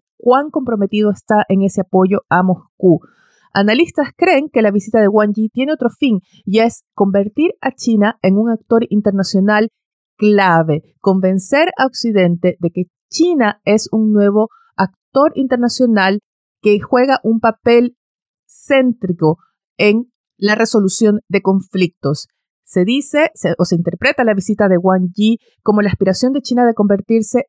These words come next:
en el broker, en el negociador de un acuerdo de paz. Antes de despedirme, quiero destacar el titular que trae esta mañana D F Sud, el portal de diario financiero para los negocios en Latinoamérica, y su titular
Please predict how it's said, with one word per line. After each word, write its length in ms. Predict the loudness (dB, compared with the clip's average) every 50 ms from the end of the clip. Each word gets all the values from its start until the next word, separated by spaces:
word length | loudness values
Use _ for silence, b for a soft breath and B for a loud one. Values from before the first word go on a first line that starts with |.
| _
en 180 | -2 0 0 2
el 180 | 0 -2 -4 _ _ _ -8
broker, 640 | -2 0 2 4 4 2 2 0 -2 -2 -2 -2 _
en 160 | -4 -2 0 0
el 120 | 0 0
negociador 760 | 0 0 0 -2 -2 0 2 2 2 2 2 2 2 2 0 -4 _ -10
de 160 | -2 0 0
un 100 | 2 0
acuerdo 500 | 0 -4 _ 0 0 0 0 0 -2 -2 -2 -4
de 80 | -6
paz. 480 | -4 -2 -4 -4 -6 -10 -18 -20 -20 _ _ _ _ _ _ _ _ _ _ _ _ _ _ _ _ _ _ _ _ -8
Antes 200 | -6 -2 0 0
de 40 | -2 -2
despedirme, 440 | 0 0 0 2 2 2 0 0
quiero 240 | 2 2 2 4 4
destacar 460 | 4 2 2 0 -2 -4 -2 0 0
el 100 | 0 0
titular 580 | -2 -4 -4 -2 0 0 2 2 2 0 0 -2 _
que 240 | -2 0 2 2 0 0
trae 360 | 0 0 0 2 2 0 0 0
esta 320 | 0 -2 -2 0 0 0 2
mañana 640 | 2 2 4 4 4 4 4 2 2 2 0 -2 -4 -8 -2
D 220 | 0 2 2 0 0
F 320 | 0 0 0 0 0 -2 -2
Sud, 320 | -2 -4 -2 0 0 0 -2 _ -16 _ _
el 240 | 0 0 2 2 0
portal 380 | -2 -6 -4 -2 -2 -2 -2
de 140 | -2 -4 -4
diario 260 | -2 -2 -2 -2 -2 -2
financiero 540 | -2 -2 -2 -2 -2 -2 -2 -2 0 0 -2
para 300 | -4 -2 -2 -2 0 0
los 160 | -2 -2 -2
negocios 580 | -4 -4 -2 -2 -2 -2 -2 -4 -8 -8 -8 -12 _ -4
en 220 | -2 0 2 2
Latinoamérica, 920 | 2 0 0 -2 -4 -4 -2 -2 -2 0 0 -2 -2 -4 -2 -2 -2 -2 -2 b b b b b b b
y 140 | -4 -2 -2
su 100 | -2 -4
titular 460 | -4 -4 -2 0 0 0 0 -2